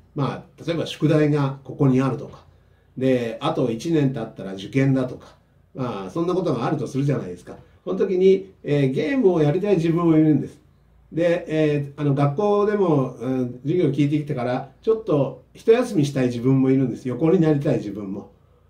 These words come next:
で、えー、そこでテレビで面白そうなものやってたから、それ見たい自分もいる。えー、でも、えー、そのじ-、えー、時間を、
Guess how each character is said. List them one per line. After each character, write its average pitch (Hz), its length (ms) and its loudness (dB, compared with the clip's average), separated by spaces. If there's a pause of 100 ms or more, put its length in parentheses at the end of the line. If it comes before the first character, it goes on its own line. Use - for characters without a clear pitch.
で、 160 520 0
え 135 680 -2
ー、 - 40 -20
そ 180 120 -4
こ 226 100 4
で 226 120 6
テ 240 120 -2
レ 240 60 0
ビ 185 140 2
で 147 100 2
面 160 180 2
白 202 180 0
そ 208 140 -2
う 185 40 0
な 151 60 2
も 139 100 2
の 127 100 2
や 120 120 -6
っ 117 60 -12
て 156 100 -4
た 139 120 -2
か 123 80 -6
ら、 113 80 -6
そ 156 120 -4
れ 180 60 2
見 147 180 4
た 247 140 0
い 180 60 6
自 135 160 0
分 127 160 0
も 113 180 -4
い 104 40 -6
る。 101 180 -6 (500)
え 123 640 -2
ー、 - 20 -10
で 226 100 -2
も、 170 380 2 (240)
え 120 800 -6 (680)
ー、 - 20 -20
そ 160 120 0
の 156 200 6
じ-、 156 360 -4
え 127 320 -4 (140)
ー、 - 60 -12
時 139 100 -2
間 147 240 2
を、 160 360 2